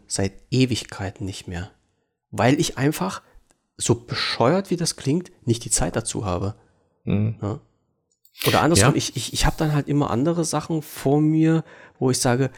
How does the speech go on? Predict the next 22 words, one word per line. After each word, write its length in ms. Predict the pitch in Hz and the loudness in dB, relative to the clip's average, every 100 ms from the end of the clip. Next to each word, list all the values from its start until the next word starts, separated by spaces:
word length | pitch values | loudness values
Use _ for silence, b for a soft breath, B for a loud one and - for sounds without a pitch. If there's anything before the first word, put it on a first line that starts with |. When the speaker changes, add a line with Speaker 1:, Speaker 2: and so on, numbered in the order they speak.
| B B | B B
Speaker 1:
na, 220 | 123 120 | 0 2
das 200 | 123 123 | 2 0
kannst 280 | - 139 - | 0 -2 0
du 60 | 131 | -2
jetzt 240 | 123 - | -2 -2
noch 100 | 127 - | -4 -4
schnell 240 | 127 110 | -2 0
machen, 260 | 110 139 160 | 0 0 -2
das 140 | - | -2
kannst 200 | 131 - | -4 -4
du 40 | |
schnell 160 | 139 127 | -4 -4
noch 160 | 120 123 | -4 -4
machen 320 | 131 185 170 | -4 -2 -2
und 160 | 143 123 | -2 -2
dann 80 | 120 | -4
ist 120 | - | -6
der 80 | 110 | -8
Tag 300 | - 117 - | -6 -6 -4
rum 220 | 127 165 | 0 2
und 140 | 156 | 0
dann 1040 | 131 131 131 127 127 127 123 139 - - | 0 0 0 -2 -2 -2 -4 -6 -8 -12